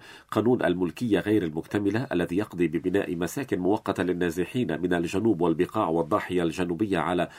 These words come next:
مشاعات الدولة لمدة خمس سنوات، أجاب الأسمر أن موقفنا المسبق منه هو الرفض الحتمي، وسنتصدى بكل ما أوتينا من عزم وقوة وصلابة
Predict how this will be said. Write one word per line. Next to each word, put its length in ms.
مشاعات 500
الدولة 420
لمدة 340
خمس 320
سنوات، 460
أجاب 280
الأسمر 560
أن 140
موقفنا 500
المسبق 500
منه 160
هو 120
الرفض 320
الحتمي، 420
وسنتصدى 800
بكل 440
ما 80
أوتينا 380
من 120
عزم 340
وقوة 340
وصلابة 600